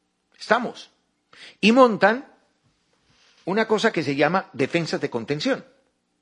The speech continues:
La defensa del espacio. Así juega Francia, así juega Bélgica, incluso con dibujos superiores en cantidad de hombres que defienden. Bélgica tiene cinco en el fondo.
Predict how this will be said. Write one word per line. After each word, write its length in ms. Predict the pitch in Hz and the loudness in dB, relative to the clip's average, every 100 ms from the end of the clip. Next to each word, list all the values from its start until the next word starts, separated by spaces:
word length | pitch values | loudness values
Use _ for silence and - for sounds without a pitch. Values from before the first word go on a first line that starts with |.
| _ _ _ _ _ _ _ _ _ _ _ _ _ | _ _ _ _ _ _ _ _ _ _ _ _ _
La 160 | 123 120 | 0 2
defensa 380 | 113 160 131 151 | 2 0 0 0
del 120 | 151 | 0
espacio. 520 | - 196 - 98 - - | 0 0 -2 -6 -10 -4
Así 280 | 143 185 | -4 -2
juega 340 | 165 170 147 175 | 2 4 4 2
Francia, 540 | 180 151 131 196 226 - _ _ _ _ _ _ _ _ _ _ _ _ _ _ _ - - | 2 0 -4 -6 -6 -10 _ _ _ _ _ _ _ _ _ _ _ _ _ _ _ -20 -2
así 300 | 151 - 202 | 0 0 0
juega 300 | 190 185 170 | 2 4 6
Bélgica, 680 | 143 143 131 190 - 262 262 _ _ _ _ _ _ _ _ _ _ - | 4 2 2 -2 0 -2 -4 _ _ _ _ _ _ _ _ _ _ -2
incluso 540 | 214 - 240 - 294 | -2 0 0 0 0
con 160 | 190 151 | 2 2
dibujos 420 | 135 139 143 220 | 0 2 2 2
superiores 600 | 180 - 135 127 156 180 | 0 0 0 2 0 -2
en 100 | 160 | -2
cantidad 580 | - 135 120 127 131 165 | 0 0 -2 0 2 2
de 120 | 170 | 0
hombres 260 | 147 160 - | -2 -4 -2
que 100 | 123 | 0
defienden. 540 | 110 131 117 135 202 | 0 0 -2 -4 -2
Bélgica 400 | 131 113 - 123 | -2 -2 -4 -4
tiene 220 | 117 123 | -4 -6
cinco 320 | 120 151 - | -6 -4 -2
en 60 | 131 | -4
el 100 | 110 | -4
fondo. 420 | 113 104 120 - | -6 -8 -10 -18